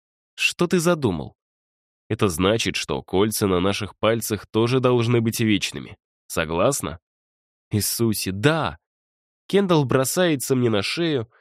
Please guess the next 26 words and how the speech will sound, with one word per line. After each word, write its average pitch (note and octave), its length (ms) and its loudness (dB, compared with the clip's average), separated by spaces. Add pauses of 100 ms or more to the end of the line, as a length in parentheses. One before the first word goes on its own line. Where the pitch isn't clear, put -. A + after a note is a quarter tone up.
(180)
я A2 300 4
обнимаю B2+ 540 0
её F#2 280 -2
за F2 140 -2
талию G#2+ 520 -2 (240)
и A#2 80 0
отрываю E2+ 720 0
от D#2+ 80 -8
земли. D#2 520 -8 (480)
Протез D3+ 520 -2
в F#2+ 60 -4
виде E2+ 300 -6
белых A2 340 -2
цилиндров, G#2 680 -6
переплетённых G2+ 760 -2
нежными C3 480 -2
цветками C3 540 -4
шафрана B2+ 600 -2
из A2+ 160 -4
хромированного A#2+ 640 -2
металла, B2+ 640 -2 (280)
сгибается C3+ 720 0
синхронно C3 680 -2
со A2+ 140 -4
второй F#2+ 340 -2
ногой, F#2+ 500 -4